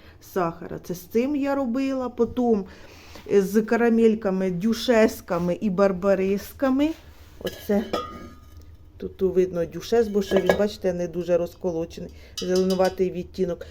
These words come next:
І попробувала зробити з малиною, зробила чотири банки. Мені кажеться, що буде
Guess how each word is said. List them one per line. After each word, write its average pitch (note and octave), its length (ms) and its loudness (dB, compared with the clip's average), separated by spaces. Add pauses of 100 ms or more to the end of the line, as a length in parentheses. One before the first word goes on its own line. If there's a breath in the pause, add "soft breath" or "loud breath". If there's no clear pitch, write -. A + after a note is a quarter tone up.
(140 loud breath)
І D4 120 2
попробувала C4 800 4
зробити A#3+ 440 0
з G#3+ 80 -12
малиною, A#3+ 500 0
зробила A#3 400 0
чотири A#3 320 -2
банки. E3+ 380 -6
Мені A#3 220 -6
кажеться, A3+ 400 -4
що G#3+ 160 -10
буде G3 320 -6